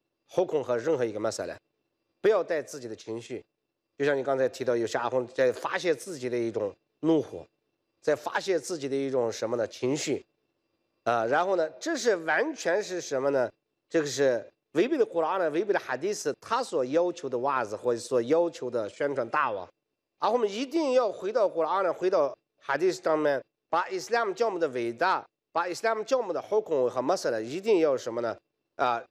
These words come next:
正能量、正确的要把它传播出去。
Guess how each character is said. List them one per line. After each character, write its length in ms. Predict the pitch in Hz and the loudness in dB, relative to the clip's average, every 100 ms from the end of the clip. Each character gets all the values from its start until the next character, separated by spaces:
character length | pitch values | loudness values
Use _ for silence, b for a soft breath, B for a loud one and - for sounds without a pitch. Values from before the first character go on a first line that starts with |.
| _ | _
正 380 | 330 359 220 147 | 2 4 4 4
能 120 | 156 | 4
量、 160 | 143 131 | 2 2
正 380 | - 392 269 175 | 2 2 2 -2
确 260 | - 240 180 | -2 2 2
的 240 | 117 - _ _ _ - | 0 -8 _ _ _ 0
要 280 | 131 101 - _ | 0 0 -6 _
把 100 | - | -2
它 240 | 120 110 - _ _ _ _ _ _ _ - | -2 -2 -8 _ _ _ _ _ _ _ -6
传 160 | 120 | 0
播 100 | 123 | 0
出 140 | 117 95 | 0 -6
去。 200 | - | -10